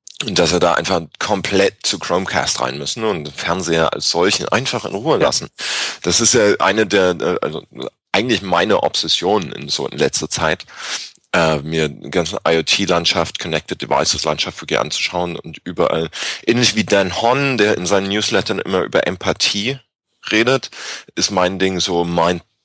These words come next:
Speaker 1: the Smarts. Ähm, und lustigerweise bei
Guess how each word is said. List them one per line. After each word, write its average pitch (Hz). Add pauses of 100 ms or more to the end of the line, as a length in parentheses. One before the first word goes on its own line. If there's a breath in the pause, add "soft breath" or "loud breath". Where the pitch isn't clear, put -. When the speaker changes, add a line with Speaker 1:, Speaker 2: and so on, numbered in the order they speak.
(120)
Speaker 1:
the -
Smarts. - (560 loud breath)
Ähm, 82
und 95
lustigerweise 95 (300)
bei 87